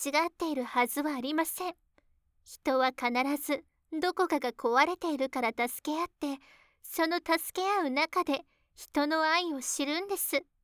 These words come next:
人の愛がきっかけで生まれた産業なんて、街を見渡せば数えきれないほどありますから。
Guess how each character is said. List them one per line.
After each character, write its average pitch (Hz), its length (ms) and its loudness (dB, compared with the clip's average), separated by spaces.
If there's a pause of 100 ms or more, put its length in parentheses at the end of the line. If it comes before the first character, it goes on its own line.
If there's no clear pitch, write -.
(720)
人 - 280 0
の 285 160 2
愛 302 220 4
が 262 120 -4
き - 180 -6
っ - 40 -10
か 269 200 -2
け 285 120 2
で 277 180 0
生 254 60 0
ま 262 140 2
れ 285 120 2
た 320 120 -2
産 320 300 0
業 330 200 0
な 349 140 0
ん 359 60 -4
て、 285 260 -2 (480)
街 269 440 0
を 285 120 2
見 226 220 0
渡 277 260 2
せ 320 180 -2
ば 254 200 -4 (420)
数 254 360 0
え 330 100 -4
き - 160 -2
れ 392 120 2
な 453 160 0
い 403 60 -4
ほ 285 140 -4
ど 269 140 2
あ 269 80 2
り 285 120 0
ま 330 140 2
す - 140 -6
か 311 140 -4
ら。 277 220 -6